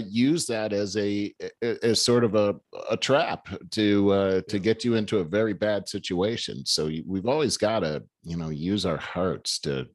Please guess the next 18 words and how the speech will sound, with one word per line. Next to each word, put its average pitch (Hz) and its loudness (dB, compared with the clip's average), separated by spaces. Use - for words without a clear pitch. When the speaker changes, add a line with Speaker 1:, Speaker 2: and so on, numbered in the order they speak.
Speaker 1:
to, - -2
uh, - 2
you 107 2
Speaker 2:
Yeah. 117 2
Speaker 1:
know, 101 0
or 92 0
your 90 2
gut. 82 -2
Speaker 2:
Yeah. 101 0
Speaker 1:
You 92 4
know, 87 0
you 82 -4
get 90 0
a 85 -2
gut 82 -2
feeling. 69 -4
I, 82 -4
Speaker 2:
Mm-hmm. 95 -8